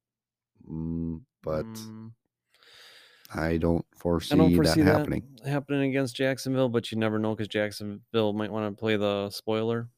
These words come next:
Speaker 2: you know?
Speaker 1: Yeah.
Speaker 2: Um, that's, you know, they're in the same division. People like to do that. I mean, we saw that
Speaker 1: For sure.
Speaker 2: last year with, what was it, Philadelphia and New York or something like that?
Speaker 1: For
Speaker 2: Where
Speaker 1: sure.
Speaker 2: Philadelphia benched.
Speaker 1: Oh, we've seen it all the time.
Speaker 2: Yeah, it's crazy. Uh, Lo-,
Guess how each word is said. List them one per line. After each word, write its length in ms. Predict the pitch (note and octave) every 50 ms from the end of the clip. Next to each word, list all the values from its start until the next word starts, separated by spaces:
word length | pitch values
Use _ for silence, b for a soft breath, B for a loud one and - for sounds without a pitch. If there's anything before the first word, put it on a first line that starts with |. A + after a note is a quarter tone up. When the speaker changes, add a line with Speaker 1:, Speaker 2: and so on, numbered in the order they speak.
| _ -
Speaker 2:
you 100 | A#2+ A#2
know? 240 | A2+ A2 A2 A2 A2+ A#2+
Speaker 1:
Yeah. 100 | F#3+ C#4 B3 G#2+ G#2+
Speaker 2:
Um, 180 | F2+ F#2+ G2+
that's, 280 | A2 A2 G#2+ - - -
you 100 | A2+ A2
know, 100 | G#2+ G#2+
they're 100 | G#2+ A2
in 60 | G#2+
the 60 | G#2 F#2+
same 180 | - A2+ G#2+
division. 560 | G2+ G2 F#2+ G#2 G#2 G#2+ A2 A2 A2 A2 G#2+ G2+
People 260 | - G#2+ G#2 - G2+
like 160 | G2+ G2+ F#2+
to 80 | - G2+
do 180 | G2+ A2+ A2+ A2+
that. 320 | A2 A2 A2+ A2+ G#2+ - _ -
I 60 | G#2+
mean, 100 | G#2+ G#2+
we 80 | G#2+ G#2+
saw 200 | - - A#2+ A2
that 60 | G#2
Speaker 1:
For 100 | E2+ E2
sure. 180 | - A1 E2 F#2
Speaker 2:
last 160 | G#2 G#2+ -
year 240 | A2 G#2+ G#2+ G#2+ G#2+
with, 200 | G#2+ G#2 G2 - _
what 200 | A#2 A#2 A2+ A2
was 100 | G#2+ G#2
it, 100 | G#2 F#2+ -
Philadelphia 560 | - A2+ G#2+ G#2 G#2 G#2+ - - A#2 A2 G#2+
and 80 | G#2 G#2
New 80 | G#2+
York 320 | G#2+ G#2+ G#2+ A2 A2+ - -
or 40 | A#2
something 220 | - A#2 G2 A2
like 160 | A#2 A2+ -
that? 220 | A#2+ A2+ A2+ A2 A#2 - _ _ _ _ _ _ _
Speaker 1:
For 60 | - -
Speaker 2:
Where 40 |
Speaker 1:
sure. 220 | E2+ - E2+ F#2+ G#2
Speaker 2:
Philadelphia 500 | G2+ G#2+ G#2+ G#2 G#2 G#2 G2 - A2 G#2
benched. 200 | G2 G#2+ G2+ G#2
Speaker 1:
Oh, 140 | F#2+ G2 G2+
we've 140 | A2 A2 G2+
seen 200 | - A#2+ A2+ G2+
it 60 | D#2
all 140 | C#2 C#2+ C#2 - -
the 60 | D2+
time. 200 | F2 F2+ E2 -
Speaker 2:
Yeah, 220 | G#2+ G#2 G2+ G2 G2
it's 140 | G2 - -
crazy. 400 | - G2+ G2 F#2+ G2+ G2+ G#2 A2 - - -
Uh, 280 | A2 G#2 G2+ G#2 G2+
Lo-, 280 | F#2 G2+ A2 A2+ G2+